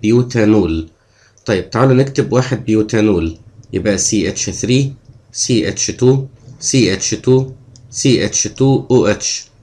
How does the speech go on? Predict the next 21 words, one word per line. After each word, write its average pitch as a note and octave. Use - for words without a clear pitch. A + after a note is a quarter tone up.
يبقى A2
مركب B2
فيه -
أربعة B2+
كربون C3
ومجموعة C3+
او G#2
اتش -
عند A2
أول B2
كربونة F2+
اللي B2
هي A#2
واحد B2
بيوتانول. G#2
طيب G2+
هل D3
ده D3+
أيزومر G#2+
لاتنين A2+
بروبانول؟ C3